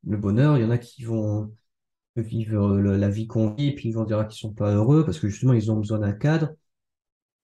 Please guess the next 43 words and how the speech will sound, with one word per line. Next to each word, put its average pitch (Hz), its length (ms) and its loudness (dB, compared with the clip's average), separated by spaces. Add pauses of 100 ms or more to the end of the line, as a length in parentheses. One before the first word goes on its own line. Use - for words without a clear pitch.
(160)
D'autres 127 240 -4
qui 123 120 -6
vont 113 120 0
se 113 160 -6
sentir 123 420 -4
libres, 123 320 2
parfois 120 300 -4
dans 110 200 -6
un 107 60 -6
milieu 107 240 -4
très 107 220 -10
restreint. 151 640 -2 (460)
D'autres, 131 200 -2
il 120 60 -4
faut 120 160 -4
qu'ils, 104 560 0 (640)
comment - 140 -6
dire, 101 120 -2
euh, 104 420 -2 (300)
qu'ils 110 140 -6
voyagent 107 340 2
beaucoup, 117 400 4
parce 120 180 -2
que 120 80 -6
c'est 113 140 -4
ça 117 140 0
pour 113 220 0
eux 110 40 6
la 107 60 4
liberté, 107 360 0
c'est 127 100 -4
ça 117 140 -8
qui - 240 -12
leur 104 140 -4
crée - 220 -2
du 110 100 0
bonheur. 143 340 4 (440)
Donc 127 120 -6
c'est, 123 300 4 (560)
c'est 127 160 -4
pour 135 160 -2
ça 175 140 0
que 143 360 0